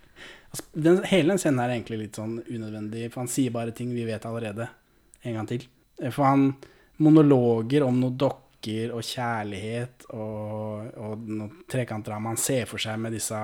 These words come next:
figurene, da. Og whatever. Det traff ikke meg noe særlig. Og så er Vegard Form er liksom litt ut av skuespillerform her. Han pleier å være bedre enn det han er akkurat her.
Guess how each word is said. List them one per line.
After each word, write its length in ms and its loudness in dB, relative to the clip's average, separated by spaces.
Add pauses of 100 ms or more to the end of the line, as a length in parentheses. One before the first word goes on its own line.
figurene, 720 -6
da. 80 -6 (960)
Og 140 -8
whatever. 500 -2
Det 120 -8
traff 160 -2
ikke 180 -2
meg 180 -4
noe 120 -6
særlig. 340 -4 (1000)
Og 80 -10
så 140 -2
er 260 -2 (640)
Vegard 300 0
Form 300 0
er 160 0
liksom 300 -2
litt 120 -2
ut 200 -4
av 320 -2
skuespillerform 640 -2
her. 200 -4 (140)
Han 140 0
pleier 200 6
å 60 4
være 140 4
bedre 380 -4
enn 120 2
det 80 2
han 120 -2
er 100 -4
akkurat 300 -6
her. 120 -12